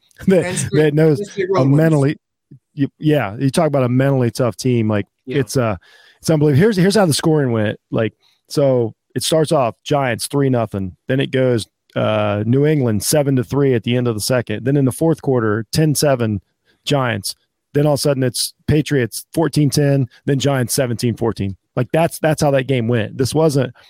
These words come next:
Speaker 1: a comeback by anybody. It wasn't, this was, it, it was just, it was really something to see. And, and then that, and it's also, side note, one of the biggest baths that Vegas has ever took.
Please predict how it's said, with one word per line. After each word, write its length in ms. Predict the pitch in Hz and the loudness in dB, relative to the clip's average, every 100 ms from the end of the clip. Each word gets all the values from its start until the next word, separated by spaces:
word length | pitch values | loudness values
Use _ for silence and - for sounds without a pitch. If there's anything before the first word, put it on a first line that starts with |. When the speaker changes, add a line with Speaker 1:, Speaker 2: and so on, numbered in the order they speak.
| _ | _
Speaker 1:
a 80 | 127 | -6
comeback 540 | - 170 160 151 151 - | -2 0 2 2 0 0
by 140 | 143 | 2
anybody. 440 | 147 139 147 143 | 2 2 2 2
It 120 | 135 123 | 2 2
wasn't, 400 | 135 120 120 - - - - | 2 2 -2 -4 -12 -8 -2
this 200 | 151 160 | 0 0
was, 160 | 120 120 _ _ _ | -2 -4 _ _ _
it, 180 | 170 170 | 0 2
it 40 | 175 | 4
was 160 | 160 | 2
just, 320 | 131 175 - - - _ _ | 2 0 0 -8 -20 _ _
it 100 | 170 | 2
was 200 | 160 143 | 2 2
really 300 | 135 185 180 139 | 2 4 4 2
something 420 | - 147 135 127 | 0 -2 -2 -4
to 60 | 107 | -2
see. 240 | - 120 | 0 2
And, 80 | 110 | 0
and 220 | 127 135 | 0 0
then 300 | 127 113 107 - | 2 0 -4 -4
that, 180 | 139 185 | -2 0
and 220 | 180 151 | 2 2
it's 120 | 123 | 2
also, 440 | 156 180 160 131 120 - - | 2 2 2 2 0 -6 -6
side 300 | - 156 127 | 0 2 2
note, 260 | 117 120 - - | 0 -2 -6 -2
one 140 | 151 | 0
of 60 | 143 | 2
the 80 | 113 | 2
biggest 380 | 143 131 - - | 0 0 -2 -4
baths 540 | 123 123 117 101 98 | -2 0 -2 -4 -4
that 260 | 113 110 117 | 0 -2 -2
Vegas 360 | 123 123 110 | -2 0 -2
has 120 | 110 113 | -2 -2
ever 200 | 107 98 | -2 -2
took. 280 | 123 101 | -2 -2